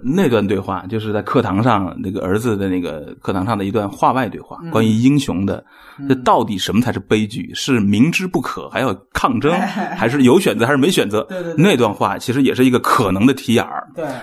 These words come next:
Speaker 1: 那么那段话到底是在说谁？我觉得不是在说，不是在说儿子，
Speaker 2: 嗯。
Speaker 1: 是在说母亲。那如果我们把那段话放在母亲身上的话，就，就可能反正刚才我那个逻辑，就是说，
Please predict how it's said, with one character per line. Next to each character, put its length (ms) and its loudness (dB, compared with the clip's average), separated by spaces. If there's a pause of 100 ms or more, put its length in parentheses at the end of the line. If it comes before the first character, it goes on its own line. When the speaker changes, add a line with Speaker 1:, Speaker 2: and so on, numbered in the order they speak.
Speaker 1:
那 100 4
么 80 6
那 100 8
段 140 2
话 140 -2
到 160 2
底 80 -2
是 120 -6
在 80 0
说 160 -4
谁？ 160 -2
我 120 -4
觉 60 -6
得 40 -4
不 140 -8
是 60 0
在 120 0
说， 340 -6 (120)
不 120 0
是 60 6
在 100 0
说 180 -6
儿 240 -14
子， 140 -14 (220)
Speaker 2:
嗯。 300 -10
Speaker 1:
是 200 -2
在 140 4
说 120 0
母 200 2
亲。 240 -6 (180)
那 120 -2
如 100 2
果 80 4
我 20 6
们 80 0
把 120 -2
那 100 0
段 140 2
话 180 0
放 160 0
在 60 2
母 120 -2
亲 120 -10
身 60 -4
上 60 -4
的 80 -6
话， 200 -14 (440)
就， 200 4 (100)
就 160 2
可 160 -8
能 240 0
反 300 -6
正 160 2
刚 120 0
才 120 0
我 180 -6
那 80 -4
个 60 -2
逻 180 -6
辑， 60 -8
就 120 -2
是 60 -6
说， 160 -4